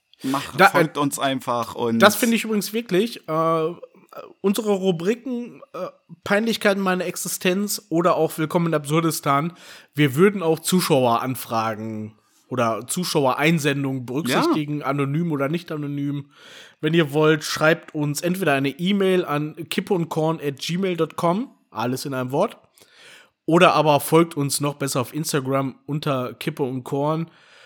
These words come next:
Speaker 2: Oder
Speaker 1: Ja.
Speaker 2: wir freuen uns auch, wenn ihr ein Folgen, Follow dalasst auf Spotify, auf Deezer, auf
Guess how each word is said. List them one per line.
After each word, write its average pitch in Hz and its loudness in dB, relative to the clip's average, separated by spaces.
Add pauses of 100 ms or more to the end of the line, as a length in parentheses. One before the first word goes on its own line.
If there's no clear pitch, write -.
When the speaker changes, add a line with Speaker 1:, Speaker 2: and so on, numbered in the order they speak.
(180)
Speaker 2:
Oder 196 6
Speaker 1:
Ja. 180 6 (360)
Speaker 2:
wir 190 4
freuen 165 2
uns 156 0
auch, 143 0
wenn 131 -2
ihr 127 -2
ein 123 -4
Folgen, 160 2
Follow 151 0
dalasst 131 -2
auf 143 -6
Spotify, 131 -2
auf 160 0
Deezer, 131 -4
auf 156 0